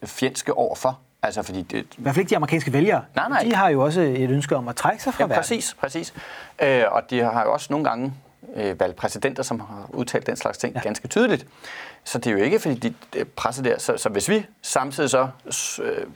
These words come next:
Speaker 1: står kimende til, til, at man går hver sin vej, øh, så vil den effekt bare blive
Speaker 2: Ja.
Speaker 1: større, ikke? Altså, hvis man skal holde fast i det transatlantiske, øh, forhold og, og blive ved med at, at have gavn af amerikanerne på den måde, som vi har haft gavn af dem de sidste ha-,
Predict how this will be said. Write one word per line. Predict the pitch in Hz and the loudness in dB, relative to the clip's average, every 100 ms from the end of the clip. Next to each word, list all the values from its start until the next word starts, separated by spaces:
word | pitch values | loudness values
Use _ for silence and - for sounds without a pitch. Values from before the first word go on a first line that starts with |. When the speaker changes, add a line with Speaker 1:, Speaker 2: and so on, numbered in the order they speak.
| - | -6
Speaker 1:
står | - 143 | 0 0
kimende | - 151 143 | 0 -4 -2
til, | 131 123 113 | -2 0 -2
til, | - 117 113 104 98 - | 0 2 4 4 0 -2
at | - | -2
man | 107 | 0
går | 104 | 0
hver | 107 107 | 0 -2
sin | - 120 | -2 -2
vej, | 104 107 - _ - | 0 -2 -4 _ -4
øh, | 107 101 67 50 95 - _ _ _ - - - | 0 0 0 -2 -6 -12 _ _ _ -20 -20 -20
så | - - - 170 - _ - | -14 -6 0 0 -2 _ -4
vil | 139 | 0
den | 147 - | 0 -2
effekt | 135 147 | -2 0
bare | 110 117 | 0 -2
blive | 139 | -2
Speaker 2:
Ja. | - | -2
Speaker 1:
større, | - - | 0 0
ikke? | - - | 0 -2
Altså, | 113 104 | -2 -2
hvis | 113 110 113 | -2 -4 -2
man | |
skal | - 208 | -4 -4
holde | 98 | -2
fast | 143 - | -2 -2
i | |
det | 180 | -6
transatlantiske, | - 135 127 120 - 135 120 - | -4 -4 0 -2 -2 -10 -10 -8
øh, | - 123 - | -6 -6 -4
forhold | - - 123 113 - | -2 0 0 -4 -2
og, | 104 - | -2 0
og | 107 - - 104 - | -2 -4 -16 -18 -6
blive | 110 | -2
ved | 117 | 2
med | 139 | 2
at, | 107 104 - - - - - | 2 2 -2 -18 -18 -10 -2
at | 101 95 - | -2 0 -4
have | 90 92 82 | -2 0 0
gavn | 110 110 | 0 0
af | 120 | 2
amerikanerne | 98 - 101 113 110 | 2 2 -2 -2 -4
på | 107 | -2
den | 104 | 0
måde, | 98 | 0
som | 104 | 0
vi | 101 | 0
har | |
haft | 90 - | 0 0
gavn | 98 - | -2 -2
af | 95 | -4
dem | 104 | -6
de | |
sidste | - 90 104 | -8 -6 -2
ha-, | 87 | -2